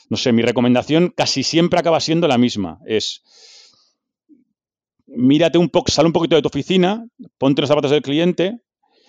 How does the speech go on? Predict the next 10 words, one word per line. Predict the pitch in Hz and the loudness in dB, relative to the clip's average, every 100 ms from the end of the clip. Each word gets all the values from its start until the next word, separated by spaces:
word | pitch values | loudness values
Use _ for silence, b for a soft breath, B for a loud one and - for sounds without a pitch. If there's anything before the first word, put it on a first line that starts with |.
| _ | _
y | - 117 | -8 -2
parte | 135 143 156 | 0 2 2
de | 151 | 2
él | 165 | 0
para | 165 | -2
llegar | 139 123 123 | 0 0 0
a | |
él, | 110 90 - _ _ _ | 0 -4 -10 _ _ _
¿no? | 95 - 113 135 113 | -20 -10 -6 -6 -6
Y | 104 104 104 104 101 | -6 -4 -2 -4 -8